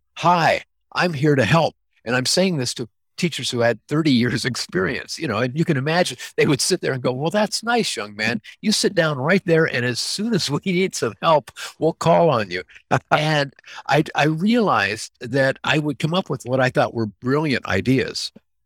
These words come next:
and nothing. I mean, I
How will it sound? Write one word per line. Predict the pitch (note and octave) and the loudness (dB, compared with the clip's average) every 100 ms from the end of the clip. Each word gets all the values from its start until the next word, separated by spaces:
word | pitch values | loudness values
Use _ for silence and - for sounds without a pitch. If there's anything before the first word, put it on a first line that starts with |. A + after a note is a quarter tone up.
| _ | _
and | A#2+ C3+ C3 B2 A#2+ - _ _ _ _ _ | 0 2 2 -2 -4 -12 _ _ _ _ _
nothing. | G#2+ A#2 E3+ G2 - _ _ | -4 -4 -2 -6 -12 _ _
I | G#2 | -8
mean, | A#2+ A2+ - | -4 -4 -6
I | - | -6